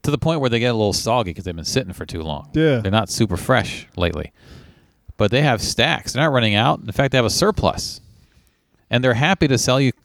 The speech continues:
Speaker 1: <laughs> chicken sandwiches.
Speaker 2: Yeah.
Speaker 1: I don't think they participate in the app, though.
Speaker 2: Yeah, I didn't even use the app. I went.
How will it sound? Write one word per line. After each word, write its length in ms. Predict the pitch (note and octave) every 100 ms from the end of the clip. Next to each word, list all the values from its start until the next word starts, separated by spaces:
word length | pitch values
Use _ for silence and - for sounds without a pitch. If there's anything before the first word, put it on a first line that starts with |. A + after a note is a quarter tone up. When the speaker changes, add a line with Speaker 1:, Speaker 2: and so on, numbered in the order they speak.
| -
Speaker 1:
<laughs> 260 | - - -
chicken 400 | - D#3+ - A#2+
sandwiches. 460 | - D#3+ D#3+ G#3+
Speaker 2:
Yeah. 220 | G#3+ E3+ - - - - B2+
Speaker 1:
I 100 | C#3
don't 140 | G3+
think 160 | E3+ D#3
they 120 | D3
participate 520 | - C3 B2 A#2+ B2
in 80 | A2
the 120 | F#2+
app, 260 | F#2+ A#2+ -
though. 220 | D#2 - - _ _ _ _ _ _ _ _
Speaker 2:
Yeah, 320 | E3 G3+ F#3+ E3
I 120 | G3+
didn't 180 | A#3+ A3
even 160 | F3+
use 220 | E3+ G3
the 100 | G3
app. 340 | F3 G3 A3+ -
I 180 | D#3 F#3+
went. 560 | D#3 D#3+ G3 C#3+ -